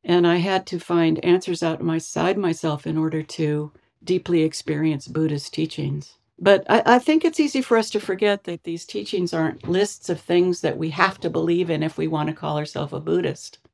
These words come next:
They're rather experiences that are offered to us to live deeply from the inside out. You know, Sharon, recently a, a friend of mine who was reading my book, she cited the Bodhisattva vow, and she said, "What does that mean to live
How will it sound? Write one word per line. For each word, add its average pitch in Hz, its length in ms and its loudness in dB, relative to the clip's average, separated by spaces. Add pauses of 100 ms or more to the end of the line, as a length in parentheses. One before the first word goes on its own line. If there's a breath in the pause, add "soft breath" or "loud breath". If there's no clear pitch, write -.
They're 180 220 0
rather 185 420 2
experiences 175 920 -4
that 156 180 -2
are 151 140 -4
offered 156 400 -6
to 160 200 -4
us 147 320 -8 (140)
to 170 120 -4
live 156 420 -2 (260)
deeply 165 640 0
from 214 240 2
the 185 140 0
inside 156 580 -2
out. 151 340 -6 (680)
You 262 100 10
know, 262 120 8
Sharon, 247 300 4
recently 226 560 2
a, 196 180 -4
a 202 80 -6
friend 214 260 0
of 226 60 0
mine 180 200 4
who 180 140 0
was 165 200 -2
reading 170 260 2
my 160 160 0
book, 170 420 -2 (240)
she 269 200 0
cited 294 460 2
the 208 100 2
Bodhisattva 175 640 -2
vow, 180 420 0
and 156 140 -6
she - 100 -10
said, 208 280 -4 (600 soft breath)
"What 294 180 4
does 370 160 -2
that 285 220 2
mean 214 280 2
to 190 140 -2
live 196 500 2